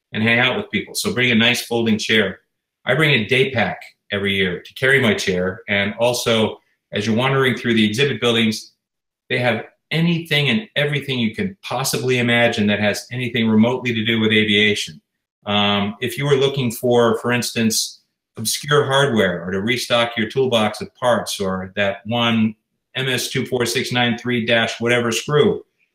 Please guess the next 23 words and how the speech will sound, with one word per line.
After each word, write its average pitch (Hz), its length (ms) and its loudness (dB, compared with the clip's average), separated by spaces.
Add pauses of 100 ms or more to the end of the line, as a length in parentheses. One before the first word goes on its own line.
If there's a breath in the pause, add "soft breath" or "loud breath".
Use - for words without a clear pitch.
(200)
Uh, 110 380 4 (200)
there 117 260 2
is 113 100 2
a 117 60 2
hardware 139 360 4
tent 110 240 2
that 104 120 -4
sells 107 260 0
nothing 143 400 0
but 113 120 -2
tiny 127 240 0
bits 110 180 0
of 107 80 -4
hardware. 110 520 2
You're 113 160 -2
looking 127 240 -2
for 120 120 -2
a 117 40 4
new 117 320 2
handheld. 110 540 0
You're 104 100 0
looking 113 260 0
for 110 500 2